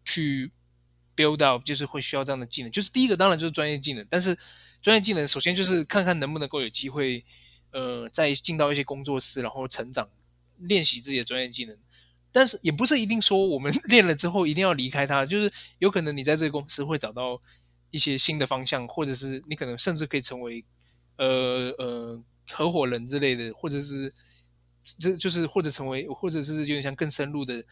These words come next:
参与公司的成长，我觉得这个也是很好的。那，那，但是也，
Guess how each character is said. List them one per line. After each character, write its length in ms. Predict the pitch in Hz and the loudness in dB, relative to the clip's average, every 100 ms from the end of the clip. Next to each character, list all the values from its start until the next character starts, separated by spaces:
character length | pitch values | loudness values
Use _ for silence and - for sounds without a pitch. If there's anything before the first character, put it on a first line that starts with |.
| - _ | -20 _
参 240 | - 160 | 0 0
与 120 | 156 123 | 0 -4
公 180 | 135 | -8
司 120 | 135 143 | -4 -4
的 40 | |
成 240 | - 120 | -4 -8
长， 140 | 127 107 | -10 -8
我 80 | 117 | -2
觉 80 | |
得 60 | 156 | 0
这 120 | 180 | 2
个 80 | 160 | 2
也 80 | 120 | 0
是 140 | 156 | -2
很 120 | 135 131 | -6 -8
好 180 | 117 104 | -12 -12
的。 80 | - - - _ _ - | -20 -20 -20 _ _ 0
那， 180 | 240 - - _ _ _ | 0 -2 -18 _ _ _
那， 340 | 185 190 190 190 | -6 -6 -4 0
但 120 | 240 | 2
是 160 | 233 180 | 2 0
也， 160 | 190 | -2